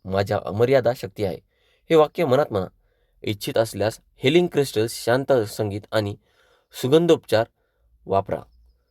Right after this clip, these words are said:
नंबर चार, विश्वास आणि श्रद्धा.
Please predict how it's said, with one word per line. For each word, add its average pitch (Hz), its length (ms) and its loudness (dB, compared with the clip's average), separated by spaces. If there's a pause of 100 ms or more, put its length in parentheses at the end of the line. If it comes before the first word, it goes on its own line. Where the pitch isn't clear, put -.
(600)
नंबर 110 320 2 (180)
चार, 95 220 -2 (520)
विश्वास 196 560 0
आणि 123 340 2 (140)
श्रद्धा. 107 440 -2